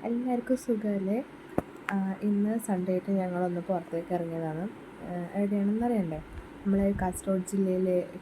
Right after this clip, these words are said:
കയ്യൂര്, ഉം, കയാക്കിംഗ് പാർക്കിലേക്കാണ് വന്നിട്ടുള്ളത് ട്ടോ. ഞാൻ ശരിക്കും ഇവിടെ അടുത്താണെങ്കിൽ ഇതുവരെ നമ്മൾ വന്നിട്ടില്ല. ആ, ഫ്രണ്ട്സും റിലേറ്റീവ്സൊക്കെ ഇവിടെ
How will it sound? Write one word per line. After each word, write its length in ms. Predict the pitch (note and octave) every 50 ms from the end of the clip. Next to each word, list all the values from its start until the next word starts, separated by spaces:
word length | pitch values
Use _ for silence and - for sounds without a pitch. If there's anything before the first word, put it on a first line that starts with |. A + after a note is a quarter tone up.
| - -
കയ്യൂര്, 500 | F#3+ F3 E3+ E3+ F3 E3 E3 F#3+ B3 D#4+ - - - - - - - - - G3+
ഉം, 260 | G3 F#3+ F#3 F#3 F#3+ -
കയാക്കിംഗ് 480 | G#3+ G3 F3+ F3+ F3+ F#3 G#3 G#3 G#3 G3+
പാർക്കിലേക്കാണ് 580 | G3+ F#3+ F#3+ - F#3 F3+ F3 - F#3+ F#3+ F#3
വന്നിട്ടുള്ളത് 560 | F3 E3+ E3+ - - F3+ F3 E3+ E3 E3 D#3+
ട്ടോ. 200 | D#3+ - F#3 F3+ E3 D#3+ - - - - - - - - - - - - - - _ - - - - - - - - A3+
ഞാൻ 280 | A3 A3 A3 A3+ A3+ - - -
ശരിക്കും 280 | C#4 C4 - - C#4
ഇവിടെ 180 | C4 B3 A#3+ B3+
അടുത്താണെങ്കിൽ 640 | B3 A3+ G#3+ G#3 - - A#3 A3+ A3+ A3 A3 A3 A3+
ഇതുവരെ 600 | A3+ A3+ G#3 F#3+ F3+ F#3 G3+ G#3 G#3+ G#3+ A3+ A3+
നമ്മൾ 180 | G#3+ G#3+ G#3+
വന്നിട്ടില്ല. 680 | A3 G#3+ G3+ F3+ F3+ F3+ - - F#3 E3+ E3 E3 G3 A#3+ - - - - - - - - - - -
ആ, 360 | F#3 F#3 F3+ F3+ F3 F3 F3
ഫ്രണ്ട്സും 600 | F3 - G3 F3+ F3 F3+ F3+ - G#3 G#3 G#3 G#3
റിലേറ്റീവ്സൊക്കെ 760 | G3+ G3 F3 F3 E3+ E3+ - F#3 F3+ - - F#3+ F#3 - G3+
ഇവിടെ 360 | F#3+ F#3 F3+ F#3 F#3+ F#3+ -